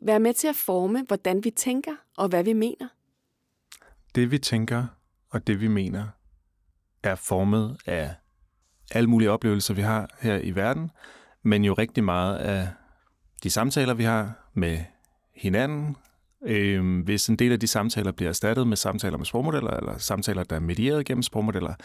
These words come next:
Speaker 2: så vil sprogmodellerne selvfølgelig også have indflydelse på, hvad vi tænker og gør, og hvad vi snakker om.
Speaker 1: Lige nu er der en ophedet diskussion i gang om, hvorvidt vi i Danmark skal bygge vores egen danske generative sprogmodel, som vi trygt kan bruge i det offentlige,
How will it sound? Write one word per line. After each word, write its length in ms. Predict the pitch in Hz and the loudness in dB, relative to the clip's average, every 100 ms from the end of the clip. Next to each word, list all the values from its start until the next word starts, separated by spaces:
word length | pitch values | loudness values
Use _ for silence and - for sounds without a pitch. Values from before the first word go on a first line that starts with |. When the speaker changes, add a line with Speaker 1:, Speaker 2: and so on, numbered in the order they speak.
| - - - | -20 -20 -10
Speaker 2:
så 140 | - | -2
vil 80 | 110 | 0
sprogmodellerne 580 | 120 104 110 101 98 95 | 2 2 2 0 0 -2
selvfølgelig 380 | - 104 101 87 | -2 -2 -2 -2
også 160 | 92 | -2
have 60 | 98 | -2
indflydelse 360 | 95 - 78 - | -4 -4 -6 -4
på, 220 | 101 - | -6 -4
hvad 120 | 95 | -6
vi 260 | 98 90 90 - _ _ - | -4 -6 -8 -12 _ _ -6
tænker 260 | 95 90 | -4 -2
og 100 | 95 | -2
gør, 320 | - 82 92 - - - - - _ _ _ | -4 -6 -8 -12 -18 -20 -20 -20 _ _ _
og 100 | - | -4
hvad 100 | 90 | -4
vi 80 | 87 | -2
snakker 300 | - 80 82 | -4 -6 -8
om. 100 | - - _ _ _ _ _ _ _ _ _ - | -12 -16 _ _ _ _ _ _ _ _ _ 2
Speaker 1:
Lige 320 | 233 294 330 | 6 8 8
nu 220 | 233 214 - | 6 4 2
er 60 | |
der 140 | 226 233 | 2 2
en 80 | 240 | 2
ophedet 520 | - 294 - 233 190 | 0 0 2 4 4
diskussion 520 | - 190 - - 190 - | 0 -4 -2 0 0 0
i 40 | |
gang 300 | 196 170 - | -2 -2 -2
om, 200 | 170 170 | -4 -2
hvorvidt 360 | - 208 240 - | -2 0 0 0
vi 60 | |
i 100 | 262 269 - | -2 0 0
Danmark 340 | 220 254 294 | 2 0 -2
skal 180 | - 262 | -4 -4
bygge 320 | 202 180 214 | -4 -4 -2
vores 240 | 202 190 - | 0 -2 -2
egen 340 | - 214 262 320 - | -2 0 0 0 0
danske 420 | 180 156 - 180 - | 2 0 -2 -6 -2
generative 580 | 185 180 180 - 185 160 | 0 0 -2 -2 -2 -4
sprogmodel, 580 | - 165 160 170 143 - _ | -2 -2 -2 -2 -4 -6 _
som 280 | - 226 214 | 0 0 2
vi 80 | 226 | 0
trygt 340 | - 285 - | -2 -4 -4
kan 160 | - 196 | -6 -4
bruge 300 | 160 180 214 | -2 0 0
i 40 | |
det 100 | - | 0
offentlige, 520 | - 170 220 208 208 | -2 -4 -4 -2 -2